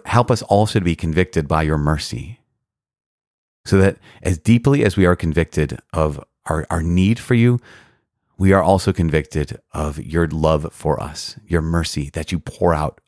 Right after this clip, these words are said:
on our behalf, you won for us in the death and resurrection of your Son, Jesus. Lord God, we ask, please, please, may none of us ever, ever give in to despair or discouragement when it comes to sin.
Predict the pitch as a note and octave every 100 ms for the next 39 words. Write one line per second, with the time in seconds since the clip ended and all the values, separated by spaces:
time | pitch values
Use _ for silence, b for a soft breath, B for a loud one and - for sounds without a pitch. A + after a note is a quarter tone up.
0 | _ - F2 E2+ E2 D2 D2+ C#2+ C#2+ -
1 | - b b b b F2+ F2+ E2 G2 F#2+
2 | - C#2 C2+ - - - E2+ D#2+ F2 E2+
3 | E2+ D2 C#2+ C#2 - D2 D2 C#2+ D2+ C#2
4 | D2+ C#2+ - B1 - - _ _ _ _
5 | _ _ _ _ _ _ _ _ - G2+
6 | F2+ E2 - B B E2+ F#2 F2 D2+ -
7 | - - D#2+ C#2 - - - D#2+ - -
8 | - _ _ _ _ _ _ _ _ _
9 | F#2+ G#2 G2 F#2+ A2 A2+ D2 C#2+ - -
10 | A2 G#2 B2+ B2 - - G#2 F2+ D2+ D2
11 | F#2 _ _ _ _ _ G2+ F#2 G2+ G2
12 | - - F#2+ F#2 F#2 E2+ D2+ - F#2+ F2+
13 | C#2+ D2 D#2 D#2 - D#2 - - - C#2+
14 | C#2+